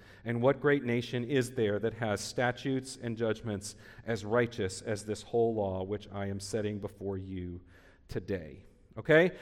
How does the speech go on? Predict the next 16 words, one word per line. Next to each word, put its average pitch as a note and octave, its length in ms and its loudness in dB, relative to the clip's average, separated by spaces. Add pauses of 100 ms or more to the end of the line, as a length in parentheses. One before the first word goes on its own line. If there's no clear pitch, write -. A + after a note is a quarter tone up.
(120)
So F#3+ 260 8 (180)
literally, F#3 680 10
people B3+ 500 6
should F3+ 680 8 (220)
have E3+ 240 8
come G3+ 300 8
through B3 400 6
Israel, E3 640 6
and E3 180 4
they G3 140 8
should B3 220 0
have A3+ 120 4
said, D3 540 6 (240)
"You D#3 140 2
wouldn't A3 460 12
believe F3+ 840 6